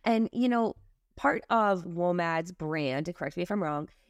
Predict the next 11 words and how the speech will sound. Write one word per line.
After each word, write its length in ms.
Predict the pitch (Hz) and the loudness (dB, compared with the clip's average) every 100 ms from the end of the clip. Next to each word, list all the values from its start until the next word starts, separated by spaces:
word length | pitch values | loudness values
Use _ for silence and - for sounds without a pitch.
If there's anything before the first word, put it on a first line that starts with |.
| - | -2
is 400 | 190 180 175 - - | 2 4 2 -4 -8
sustainability. 880 | - 180 180 165 131 127 - - - _ - | -6 -2 -2 -2 -4 -6 -6 -8 -10 _ -6
Talk 200 | - 262 | 0 0
to 80 | 381 | 0
me 60 | - | 0
about 180 | 262 | 2
the 80 | 233 | 2
importance 580 | 208 - 175 180 175 - - | -2 0 0 0 -4 -6 -4
in 380 | 175 170 170 - | -2 0 -4 -6
kind 160 | - | -6
of 100 | 156 | -6